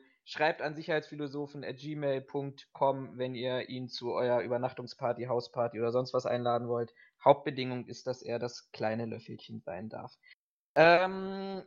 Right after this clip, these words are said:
inhaltlich zum Thema, ähm, sch-, sehr spannender Vortrag von Professor Doktor Röhl von der Northern Business School im jährlichen Stellenforecast.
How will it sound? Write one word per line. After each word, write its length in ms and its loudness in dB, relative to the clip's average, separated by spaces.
inhaltlich 800 2
zum 160 -12
Thema, 600 0
ähm, 460 -8
sch-, 160 -10
sehr 140 2
spannender 380 0
Vortrag 580 0
von 240 -4
Professor 400 -2
Doktor 420 0
Röhl 480 2
von 160 0
der 100 4
Northern 380 2
Business 340 -8
School 440 0
im 80 0
jährlichen 580 2
Stellenforecast. 1080 0